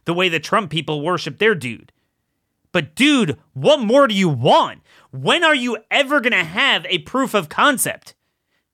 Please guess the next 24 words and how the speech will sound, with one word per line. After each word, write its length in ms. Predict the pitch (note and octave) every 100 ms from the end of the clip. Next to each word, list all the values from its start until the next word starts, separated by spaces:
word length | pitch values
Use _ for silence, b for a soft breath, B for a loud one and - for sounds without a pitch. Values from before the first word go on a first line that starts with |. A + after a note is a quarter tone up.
| _ _ _ _ _ _ _ _ _ _ _
As 160 | E3+ F3+
much 220 | G#3 A#3+
as 100 | G3+
we 140 | F#3 F#3+
have 180 | G3+
with 120 | F#3+ E3+
DeSantis, 520 | F3 A#3 C4 D3+ -
you 120 | A#3
might 220 | E4 E3
have, 240 | G3+ B3+ D#3
"Oh, 360 | G3 C4+ F#3+ b b b
I 160 | G#3+ C#4
have 160 | A3+
some 180 | F3 D#3+
great 340 | C3 G3+ B3 -
statements." 520 | - B3+ C3 F#2+ B2+
Like, 120 | D3+
let's 200 | G#3 A#3
say 80 | A3
we 120 | F#3
imported 520 | D#3+ D3 G#3 F3+ E3
this 200 | D#3 D3
Argentinian 720 | D#3+ D#3+ D#3 D#3 D#3+ F3 D3+
guy. 280 | B2 G#2+ F2+